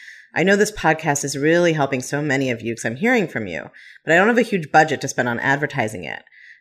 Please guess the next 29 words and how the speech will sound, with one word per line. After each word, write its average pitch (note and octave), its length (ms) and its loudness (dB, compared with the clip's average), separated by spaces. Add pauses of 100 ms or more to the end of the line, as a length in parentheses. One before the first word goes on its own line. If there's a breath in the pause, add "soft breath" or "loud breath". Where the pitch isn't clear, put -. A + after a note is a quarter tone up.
And C#3 120 -6
getting F3 220 4
included A#3 500 2
on D#3 120 4
the D3 60 -2
top E3 300 -4
a E3 60 -4
hundred D#3 340 -2
resources E3+ 540 0
would C#3 120 -6
be C#3+ 100 -4
such D#3+ 260 -4
a F#3+ 60 -2
good D3+ 180 -4
way C#3 200 0
to C3 80 0
spread A#2+ 320 -4
the A#2 80 -4
word C#3+ 500 2
so - 120 -4
that A2 100 -2
more D3 300 0
lawyers B2+ 400 0
can A#2+ 160 -8
find A#2 280 -4
out A#2 180 -4
about A#2+ 260 -2
the - 60 -10
podcast A#3 680 0